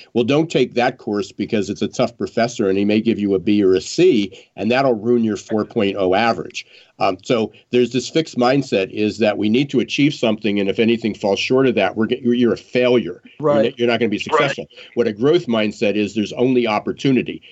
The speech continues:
Speaker 1: What is, is every opportunity you have is success. So to, to Todd's question, and this is certainly, you, you exemplify this, Brianna, Brianna, um,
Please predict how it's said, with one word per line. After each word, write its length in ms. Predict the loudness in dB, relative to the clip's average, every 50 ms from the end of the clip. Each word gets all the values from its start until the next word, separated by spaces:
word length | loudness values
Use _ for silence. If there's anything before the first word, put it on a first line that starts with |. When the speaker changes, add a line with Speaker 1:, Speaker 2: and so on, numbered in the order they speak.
| -20 -18 _ -2
Speaker 1:
What 180 | 0 2 2 4
is, 260 | 4 4 2 2 0
is 200 | -2 -2 -4 -4 -4
every 240 | -2 0 2 2 2
opportunity 440 | 2 2 0 -4 -6 -4 -2 0 0
you 80 | 0 0
have 160 | 0 0 0
is 120 | -2 -4 -4
success. 520 | -6 -8 -4 -2 0 0 0 0 -4 -10 -20 -20 -20 -20
So 400 | -8 -2 0 2 4 4 2 0
to, 240 | -2 -2 -2 -2 -2 -2
to 220 | -4 -4 -4 -4
Todd's 420 | -4 -2 -2 0 0 0 0 -2
question, 420 | -2 0 0 2 0 0 -2 -2 0
and 120 | 0 0
this 140 | 0 0 0
is 140 | -4 -6 -6
certainly, 640 | -10 -10 -4 0 0 0 0 0 0 0 0 0 -2 -2
you, 280 | 0 2 2 2 2 2
you 220 | 2 2 4 4 2
exemplify 720 | 2 0 0 -2 -2 0 0 -2 -2 0 0 0 0 0
this, 180 | 0 -4 -6
Brianna, 460 | -4 -2 0 2 2 2 2 0 -2 -6 -12 -20 -20 _ _
Brianna, 440 | 0 0 2 2 2 2 0 -2 -4 -6 -12 -20 -14 -6 -2
um, 380 | -2 0 2 2 0 0 -2